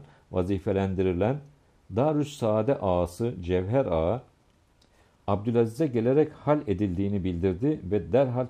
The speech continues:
Topkapı Sarayı'na nakledileceği hususunda yeni padişahın iradesini tebliğ etti. Abdülaziz'in devri bu suretle kapanmış oldu.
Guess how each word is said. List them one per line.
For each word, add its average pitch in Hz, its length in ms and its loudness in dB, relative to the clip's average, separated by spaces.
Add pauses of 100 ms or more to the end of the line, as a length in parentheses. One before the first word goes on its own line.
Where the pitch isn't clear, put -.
Topkapı 156 440 -2
Sarayı'na 98 580 -2
nakledileceği 101 720 -2
hususunda 98 800 -2 (380)
yeni 104 220 -2
padişahın 107 760 0 (100)
iradesini 98 640 -2
tebliğ 87 380 -2
etti. 76 320 -8 (1000)
Abdülaziz'in 135 720 0
devri 113 380 0
bu 160 80 -2
suretle 117 520 -2
kapanmış 104 560 -4
oldu. 82 320 -2